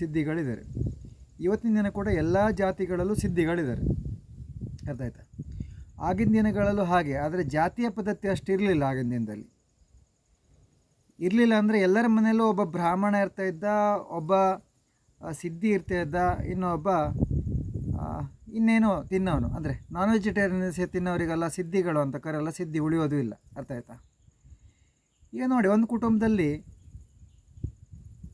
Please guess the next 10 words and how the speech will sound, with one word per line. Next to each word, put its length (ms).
ಒಂದು 120
ಸಿದ್ಧಿ 380
ಮಾಡಿದ್ರು 300
ಅಂತ 180
ಅಂದ್ಕೊಳ್ಳಿ, 400
ಅವ್ರು 200
ಎಲ್ಲರಿಗಿಂತ 420
ಮಿಗಿಲು 260
ಅವ್ರಿಗೆ 260
ಸ್ವಾಮಿ 300